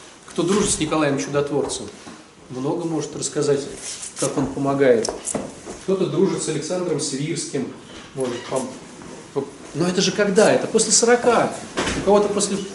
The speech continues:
полтоса, понимаете? Дети-то еще пока думают, что они суперресурсные.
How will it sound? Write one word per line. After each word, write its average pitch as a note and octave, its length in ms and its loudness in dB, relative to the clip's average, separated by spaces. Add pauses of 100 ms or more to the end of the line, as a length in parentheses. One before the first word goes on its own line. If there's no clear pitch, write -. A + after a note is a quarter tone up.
(120)
полтоса, G3+ 540 4
понимаете? D3+ 580 0 (680)
Дети-то G3 360 2
еще E3+ 220 6
пока G3+ 300 6
думают, A3+ 300 4
что F#3 160 4
они G3+ 160 6
суперресурсные. F#3 1120 4